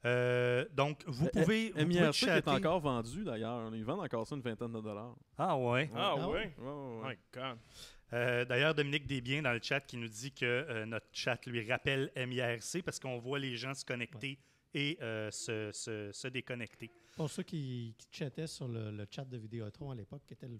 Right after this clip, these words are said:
Speaker 4: plus gros serveur francophone de la planète à l'époque,
Speaker 1: Oh !
Speaker 4: euh, c'est moi qui gérais ça, c'était le fun. <laughs>
Speaker 1: Moi, power !
Speaker 4: C'est pour ça que j'ai, j'ai dit, « Hey, on pourrait mettre un petit, euh,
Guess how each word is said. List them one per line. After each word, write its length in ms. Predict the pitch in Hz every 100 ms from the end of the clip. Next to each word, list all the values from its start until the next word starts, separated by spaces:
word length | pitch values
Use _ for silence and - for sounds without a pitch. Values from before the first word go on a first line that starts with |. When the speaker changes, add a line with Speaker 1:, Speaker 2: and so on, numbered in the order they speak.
| -
Speaker 4:
plus 120 | -
gros 200 | 123 139
serveur 340 | 139 117 127 -
francophone 640 | 127 117 123 147 143 127 131
de 60 | 196
la 60 |
planète 340 | 139 117 123 - _ _ _
à 80 | 143
l'époque, 320 | 117 170 240 -
Speaker 1:
Oh ! 220 | - 254 - _ _ _ _ 135
Speaker 4:
euh, 20 | 117 107 101 101 101 _
c'est 160 | - 131
moi 100 | 147
qui 120 | 120
gérais 240 | 113 104
ça, 160 | - 151
c'était 140 | -
le 40 | 113
fun. 200 | 165 156
<laughs> 1700 | - - - - - - 214 208 247 269 - 247 - - - -
Speaker 1:
Moi, 340 | 196 202 175 - 156 165 -
power ! 560 | 123 117 113 110 107 104 - - - -
Speaker 4:
C'est 120 | -
pour 100 | 185
ça 160 | 156 -
que 60 | -
j'ai, 200 | 143 120
j'ai 140 | 120
dit, « 80 | 117
Hey, 180 | 196 269
on 40 | 113
pourrait 180 | -
mettre 260 | 143 247 -
un 80 | 123
petit, 400 | 107 - 156
euh, 80 | 120